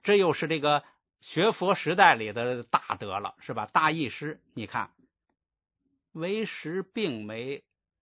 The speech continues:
学得不明白。你想，他能译出这种，把这个话译成这样，我看这是唐本，唐本已经前边有两个本子了，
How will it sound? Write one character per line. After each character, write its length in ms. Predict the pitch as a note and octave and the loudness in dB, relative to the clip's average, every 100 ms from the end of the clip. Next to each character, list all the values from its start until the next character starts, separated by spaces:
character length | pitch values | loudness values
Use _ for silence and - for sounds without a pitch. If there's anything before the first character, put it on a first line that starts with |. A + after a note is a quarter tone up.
| _ _ | _ _
学 380 | - - B2+ D3+ | -20 -14 -8 -6
得 80 | D#3 | -6
不 340 | - C4+ C#3+ | -8 -6 -6
明 300 | G#2 F2 G#2+ | -6 -10 -12
白。 240 | A2 - _ _ _ _ _ _ _ | -10 -10 _ _ _ _ _ _ _
你 180 | F3 G3 | -10 -8
想， 300 | F#3 C3+ - _ _ - | -4 -4 -4 _ _ -4
他 140 | G#3+ | 0
能 200 | G3+ G3+ | 0 0
译 180 | G#3 E3 | -2 -4
出 200 | - F3 | -4 -4
这 180 | G#3 B2 | -2 -2
种， 180 | G#2+ A2 | -4 -4
把 140 | C3 A#2+ | -4 -2
这 120 | D#3+ | -4
个 200 | C3+ C3 | -6 -6
话 240 | - C3+ | -2 -4
译 160 | C#3 B2+ | -4 -8
成 160 | C#3+ | -10
这 100 | C#3+ | -8
样， 220 | B2 G2 G2 | -6 -6 -8
我 40 | |
看 220 | - A#2 | -12 -14
这 120 | A2+ | -12
是 280 | A2 A#2 A2 _ _ | -12 -12 -14 _ _
唐 260 | - - C#3 | -14 -10 -10
本， 160 | F#2+ - | -10 -12
唐 240 | - E3 G3+ | -4 -2 2
本 180 | G3 | 0
已 100 | C#3 | 0
经 160 | A#2+ E3+ | -4 -6
前 220 | - E3 | -4 -4
边 160 | E3+ E3 | -2 -4
有 80 | F3 | -4
两 220 | G2+ G2 | -6 -6
个 80 | D3+ | -8
本 200 | F#2 F2 | -8 -12
子 60 | |
了， 240 | F2+ E2+ | -16 -18